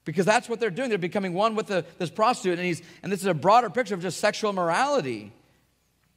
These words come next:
And even though this is about sexual sin, let's consider every other sin. Why would you want to become one with your anger?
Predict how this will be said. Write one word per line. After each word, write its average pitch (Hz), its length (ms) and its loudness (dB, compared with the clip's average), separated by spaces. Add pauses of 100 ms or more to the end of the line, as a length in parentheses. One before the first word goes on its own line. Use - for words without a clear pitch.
(480)
And 180 100 -2
even 247 120 0
though 262 100 4
this 214 220 2
is 233 120 0
about 190 280 2
sexual 185 380 -2
sin, 220 200 -2
let's 214 140 -4
consider 233 400 0
every 185 300 0
other 262 340 2
sin. 107 560 -10 (520)
Why 214 200 4
would 277 160 -4
you 254 80 -6
want 233 160 -2
to 214 60 -10
become 180 440 -4
one 196 300 0
with 151 200 -2
your 156 180 -2
anger? 156 560 -6